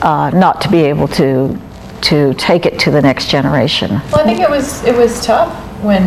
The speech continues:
Speaker 2: Adam, I mean, that, that time period was harder. I think now it's a lot easier for the next
Speaker 1: That's true.
Speaker 2: generation to see,
Speaker 1: Absolutely.
Speaker 2: like,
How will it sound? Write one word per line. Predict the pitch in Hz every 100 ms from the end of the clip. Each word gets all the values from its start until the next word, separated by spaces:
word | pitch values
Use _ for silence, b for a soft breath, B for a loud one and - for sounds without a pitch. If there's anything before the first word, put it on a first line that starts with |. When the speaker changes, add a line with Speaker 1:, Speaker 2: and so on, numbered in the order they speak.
| 180 -
Speaker 2:
Adam, | 190 180 175 170 - - - - - - 190
I |
mean, | 220
that, | 214 -
that | 214 -
time | 226 262 277
period | 220 180 175 165 175
was | 185 180
harder. | 196 254 254 170 170
I | -
think | 220 196
now | 202 202 240
it's | -
a |
lot | 180 180
easier | 190 202 247
for | -
the | 170
next | 160 -
Speaker 1:
That's | - 202 180
true. | 269 170
Speaker 2:
generation | 151 170
to |
see, | -
Speaker 1:
Absolutely. | 196 208 214 202 202 180 165
Speaker 2:
like, | 170